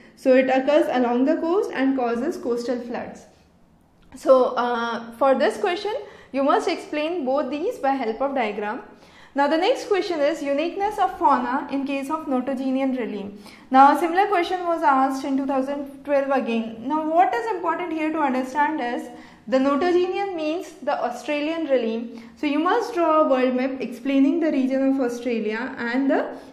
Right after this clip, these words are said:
realms there. So you must explain the, uh, first of all, this realm is divided into three parts, the northwest, southeast and central.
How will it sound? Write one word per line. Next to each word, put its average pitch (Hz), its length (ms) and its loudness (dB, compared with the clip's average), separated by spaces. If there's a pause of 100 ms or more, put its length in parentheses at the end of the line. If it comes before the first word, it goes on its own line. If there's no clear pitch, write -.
realms 285 440 2
there. 247 580 -6
So 311 120 -4
you 302 140 0
must 415 320 2
explain 311 640 -2
the, 320 260 2 (380)
uh, 240 580 -2 (840)
first 302 220 2
of 359 140 -2
all, 381 280 2
this 330 260 0
realm 311 300 0
is 302 120 -4
divided 269 360 2
into 277 260 2
three 302 240 -2
parts, 269 420 0
the 233 180 -4
northwest, 240 640 -2
southeast 254 500 -2
and 285 160 -6
central. 226 460 -4